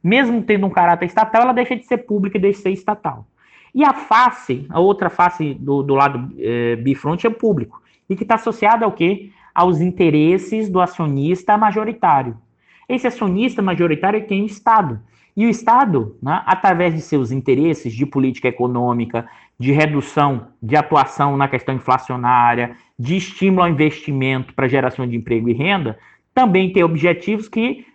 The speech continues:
as estatais funcionam buscando também esses objetivos, tá? Então esse é o primeiro ponto pra gente deixar claro esses mecanismos. E aí surge a questão que você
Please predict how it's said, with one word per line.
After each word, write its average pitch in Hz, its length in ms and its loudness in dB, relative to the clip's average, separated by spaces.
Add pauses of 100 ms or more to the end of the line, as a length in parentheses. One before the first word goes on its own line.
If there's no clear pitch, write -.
(340)
as 165 240 4
estatais 214 600 0
funcionam 233 840 -2 (300)
buscando 208 680 0
também 180 380 2
esses 160 120 -6
objetivos, 202 880 -2 (280)
tá? 135 320 2 (160)
Então 220 140 2
esse 240 100 2
é 247 40 2
o - 40 0
primeiro 240 300 0
ponto 208 480 0
pra 170 140 0
gente 190 280 -4
deixar 190 300 2
claro 175 540 2 (280)
esses 165 300 -2
mecanismos. 139 840 -2 (380)
E 214 100 2
aí 233 160 4
surge 262 340 0
a 240 60 4
questão 185 360 0
que 190 140 -4
você 190 880 2